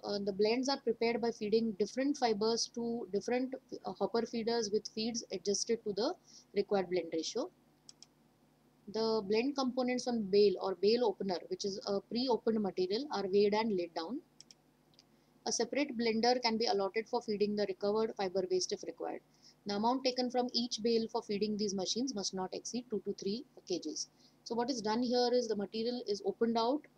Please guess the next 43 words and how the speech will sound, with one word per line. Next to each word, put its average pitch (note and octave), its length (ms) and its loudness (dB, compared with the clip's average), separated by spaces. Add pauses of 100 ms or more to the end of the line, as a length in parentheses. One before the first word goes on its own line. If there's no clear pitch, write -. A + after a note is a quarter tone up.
uh, F#3+ 220 -2 (100)
initially G#3+ 640 0
by G3 220 -2
maybe G3 280 -2
a A3 80 -6
bale G3 240 2
opener G#3 340 0 (500)
or F#3 80 0
a, F#3+ 400 -2
a F3+ 40 -4
bale G3+ 220 4
breaker, G3+ 380 0 (480)
and G3 320 -2 (120)
the G3+ 60 2
material G#3+ 540 0
is G3+ 160 -2
laid G3 300 4
down, G#3+ 300 0 (160)
and, G3+ 300 -4
um, G3+ 440 2
two B3 160 -4
to C4+ 60 -4
three B3+ 180 -2
K A#3 180 4
Gs A3+ 200 -2
from A3+ 260 -2
each A3+ 240 -2
of B3 180 0
these, A3 380 -2
uh, G3 80 -2
laid F#3+ 360 2
down G3+ 220 2
material G3+ 480 0
is - 100 -4
taken B3+ 400 0 (400)
and G#3 160 -2
fed G3+ 240 0
to A#3 60 -2
the G#3+ 100 2
hopper F#3+ 220 0
feeders, G3+ 480 0 (480)
um, F#3 500 -2 (180)
and, G#3 280 -4